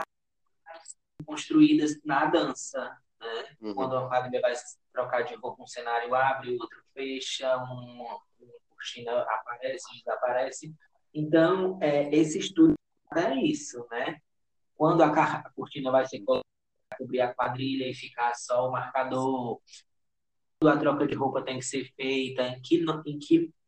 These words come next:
Speaker 1: trecho os brincantes têm que sair pra ser realizado atividade dentro de quadra. Então, tudo isso é, vem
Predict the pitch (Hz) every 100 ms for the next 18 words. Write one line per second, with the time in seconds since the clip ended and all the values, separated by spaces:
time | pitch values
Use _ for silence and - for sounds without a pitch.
0 | _ _ - 156 151 147 147 - _ _
1 | _ _ - 127 131 135 127 - - -
2 | - - - 127 131 131 131 - - _
3 | _ _ 131 120 120 120 117 120 - 120
4 | 123 123 120 117 117 120 _ _ _ _
5 | _ _ _ - - 123 120 123 127 123
6 | 123 117 123 113 - 131 131 135 127 131
7 | - _ _ _ 147 147 156 160 156 165
8 | 185 214 202 180 190 - _ _ _ _
9 | _ 180 175 - _ _ _ _ _ 151
10 | 139 143 143 147 175